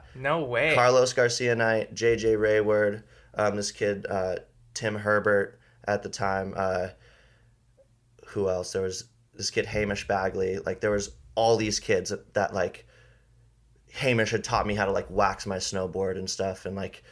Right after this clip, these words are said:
Speaker 2: he was a really good half pipe snowboarder, like, Olympic hopeful, like, you know.
Speaker 1: Mm-hmm.
Speaker 2: And he actually passed away, but he, um,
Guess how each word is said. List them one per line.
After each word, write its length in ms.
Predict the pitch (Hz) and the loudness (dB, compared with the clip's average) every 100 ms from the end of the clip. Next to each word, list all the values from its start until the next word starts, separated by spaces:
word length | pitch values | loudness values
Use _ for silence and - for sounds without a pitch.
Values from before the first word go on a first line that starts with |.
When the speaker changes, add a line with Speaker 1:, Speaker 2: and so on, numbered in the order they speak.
| - - _ _ | -20 -20 _ _
Speaker 2:
he 140 | - | -6
was 160 | 113 95 | -4 -2
a 60 | 92 | 0
really 240 | 101 95 | 2 2
good 120 | 98 | 0
half 300 | 101 101 95 | 0 -2 -2
pipe 160 | 98 92 | -4 -4
snowboarder, 440 | - 98 92 95 | -2 -4 -2 -2
like, 200 | 95 92 | -4 -4
Olympic 400 | 104 98 98 92 | 0 0 -2 -6
hopeful, 440 | 98 92 - 95 92 | -4 -4 -2 -2 -2
like, 300 | 92 - - - - _ | -4 -10 -20 -20 -20 _
you 120 | 101 | -6
know. 140 | 95 87 | -4 -4
Speaker 1:
Mm-hmm. 180 | 120 113 - - | -6 -10 -14 -2
Speaker 2:
And 300 | 107 101 - - - - _ _ _ _ _ | 0 0 -6 -14 -20 -20 _ _ _ _ _
he 140 | - 117 | 0 2
actually 220 | 101 110 | 2 0
passed 260 | 110 98 - | 0 0 0
away, 280 | 95 90 92 - - | 0 0 -2 -14 0
but 320 | 101 - - - _ | 2 2 -4 -20 _
he, 280 | - 123 117 | -8 2 4
um, 380 | 107 92 87 | 4 2 -4